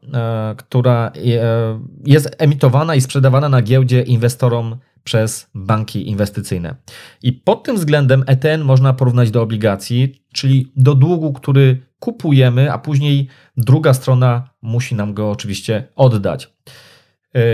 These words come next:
E T N również, tak jak obligacja, ma jakiś termin zapadalności, czyli to nie jest tak, że możemy go trzymać do końca świata i jeden dzień dłużej, tylko E T N ma wbudowaną jakąś datę, po której już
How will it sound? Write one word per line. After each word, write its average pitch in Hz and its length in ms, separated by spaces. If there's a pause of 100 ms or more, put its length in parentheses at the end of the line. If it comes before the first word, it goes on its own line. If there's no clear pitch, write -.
(200)
E 135 100
T 143 200
N 226 100
również, 175 500 (160)
tak 127 120
jak 123 160
obligacja, 135 600
ma 127 200
jakiś 131 300
termin 123 280
zapadalności, 127 880
czyli 113 280
to 127 100
nie 139 100
jest 135 180
tak, 127 140
że 127 80
możemy 123 320
go 117 100
trzymać 123 300
do 117 120
końca 120 280
świata 113 420
i 107 120
jeden 113 300
dzień 110 180
dłużej, 104 460 (280)
tylko 151 420
E 143 60
T 131 220
N 131 100
ma 147 200
wbudowaną 135 1120
jakąś 123 680
datę, 117 600 (320)
po 196 120
której 156 360
już 143 240